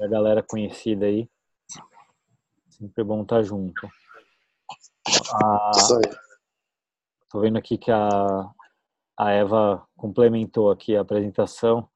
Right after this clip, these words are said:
Speaker 1: falando, "Ah, os filhos não têm interesse, mas irei nem que seja solitária, mas vou envelhecer gostosamente." <laughs>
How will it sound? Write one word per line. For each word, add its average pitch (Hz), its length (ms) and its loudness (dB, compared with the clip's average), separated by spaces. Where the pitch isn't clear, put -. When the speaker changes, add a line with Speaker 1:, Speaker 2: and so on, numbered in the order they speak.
Speaker 1:
falando, 120 220 4
"Ah, 147 120 6
os 131 160 2
filhos 143 320 6
não 156 160 2
têm 151 160 2
interesse, 127 680 4
mas 117 320 2
irei 123 280 6
nem 135 160 4
que 131 80 -6
seja 139 260 4
solitária, 113 840 4
mas 117 440 4
vou 135 460 6
envelhecer 139 1500 0
gostosamente." 131 1200 0
<laughs> - 1300 -10